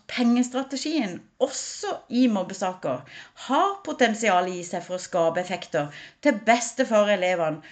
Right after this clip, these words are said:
som mer eller mindre tilfeldig altså rammes av mobbing. Jeg gir meg her, men jeg håper at hvis du er en av de som har greie på finansieringsordninger, eller har ideer eller innspill til hvordan en kan få til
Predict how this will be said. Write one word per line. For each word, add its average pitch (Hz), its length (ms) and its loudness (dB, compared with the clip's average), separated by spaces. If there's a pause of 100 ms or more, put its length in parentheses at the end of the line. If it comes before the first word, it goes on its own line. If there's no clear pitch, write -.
(160)
som 277 260 4
mer 220 300 4
eller 196 160 -2
mindre 175 340 -6
tilfeldig 175 600 -4
altså 160 400 -2 (100)
rammes 147 480 -2
av 156 140 -6
mobbing. 135 260 -6 (960)
Jeg 220 160 4
gir 202 240 2
meg 170 160 -4
her, 135 240 -8 (380)
men 262 340 4
jeg 262 240 4
håper 190 400 0 (100)
at 170 160 -6
hvis 190 220 -8 (240)
du 302 140 4 (340)
er 214 220 4
en 240 120 4
av 208 140 4
de 208 60 2 (360)
som 247 220 -2
har 262 160 2
greie 220 260 4
på 247 160 -2
finansieringsordninger, 190 1200 0
eller 277 200 4
har 254 300 6
ideer 214 460 2
eller 277 200 2
innspill 262 460 -2 (340)
til 285 140 -2
hvordan 311 420 2
en 277 140 0
kan 285 160 -2
få 254 180 2
til 226 220 2